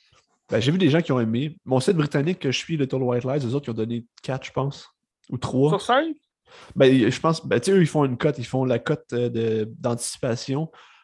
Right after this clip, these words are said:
Speaker 1: la
Speaker 2: Ok.
Speaker 1: cote en sortant, puis la cote après, euh, après avoir réfléchi, mettons, tu sais.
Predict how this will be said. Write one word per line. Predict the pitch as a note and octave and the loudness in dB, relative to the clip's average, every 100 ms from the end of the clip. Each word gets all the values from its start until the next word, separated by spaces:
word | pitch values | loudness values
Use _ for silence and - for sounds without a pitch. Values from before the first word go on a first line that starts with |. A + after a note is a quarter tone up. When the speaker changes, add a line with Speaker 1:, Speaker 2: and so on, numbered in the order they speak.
| _ _ | _ _
Speaker 1:
la | C3 B2 | 0 2
Speaker 2:
Ok. | |
Speaker 1:
cote | - D3+ - | 4 2 2
en | C3 B2 | 0 2
sortant, | B2 - C#3+ D3+ | 0 -2 -2 -2
puis | C3 | 0
la | A#2+ | 0
cote | G#2+ C3+ G#2+ | 0 -4 -2
après, | A2+ - B2 | -4 -2 -2
euh, | A#2 G#2+ G#2 | 0 0 -2
après | G#2+ A#2 | -4 -4
avoir | A2+ | -4
réfléchi, | A2+ G#2+ A#2+ A2 - | -4 -4 -6 -6 -8
mettons, | A#2+ G2+ G#2+ | -8 -8 -8
tu | A#2+ | -10
sais. | B2+ | -12